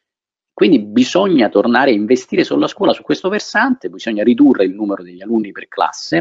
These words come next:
Eh, la classe pollaio è una brutta definizione, non mi piace, però bisogna ridurre il numero degli alunni nelle classi per migliorare la qualità dell'offerta didattica e gli ambienti di apprendimento. Bisogna ripensare gli ambienti di apprendimento,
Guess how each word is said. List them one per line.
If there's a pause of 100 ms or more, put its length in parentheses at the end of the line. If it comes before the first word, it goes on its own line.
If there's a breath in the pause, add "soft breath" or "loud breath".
(920)
Eh,
la
classe
pollaio
è
una
brutta
definizione,
non
mi
piace,
però
bisogna
ridurre
il
numero
degli
alunni
nelle
classi
per
migliorare
la
qualità
dell'offerta
didattica
e
gli
ambienti
di
apprendimento.
Bisogna
ripensare
gli
ambienti
di
apprendimento,